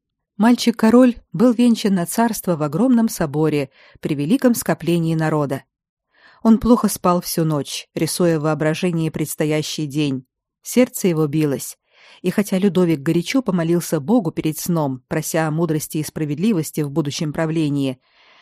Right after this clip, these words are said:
он в течение всей ночи то и дело возбуждённо вскакивал с постели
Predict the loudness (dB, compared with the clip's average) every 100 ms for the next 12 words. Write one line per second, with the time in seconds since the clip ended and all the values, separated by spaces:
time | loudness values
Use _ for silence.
0 | _ _ 4 6 6 0 0 2 2 2
1 | 0 2 4 2 0 -4 -2 2 4 4
2 | 2 0 -2 -6 -8 -4 0 0 -2 -6
3 | -6 -6 -8 -8 -8 -8 -4 2 2 2